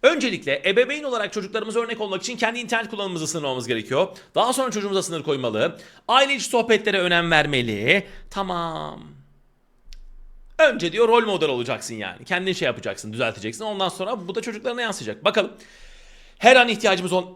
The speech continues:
<coughs> internet kullanımı nasıl olmalı? Ne alaka Allah aşkına? Ya sen bana internet kullanımı nasıl olmalı diye soracaksın. Ben de diyeceğim ki önce kendi internet kullanımımızı sınırlayalım, sonra çocuklarımıza bakarız.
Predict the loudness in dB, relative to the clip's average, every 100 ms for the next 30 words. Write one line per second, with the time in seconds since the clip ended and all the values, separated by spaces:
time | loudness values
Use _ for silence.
0 | 2 4 4 2 4 2 2 -4 -2 0
1 | 0 0 0 0 -4 -2 0 -2 0 -2
2 | 0 -6 -8 -14 -6 -2 0 2 2 0
3 | 0 0 0 -4 -4 -2 0 0 0 0
4 | 0 0 -2 -2 -2 -4 -4 -6 -4 -4
5 | -4 -4 -4 -4 -4 -4 -4 -4 -4 -6
6 | -8 -6 -6 -6 -8 -8 -8 -6 -8 -6
7 | -8 -6 -8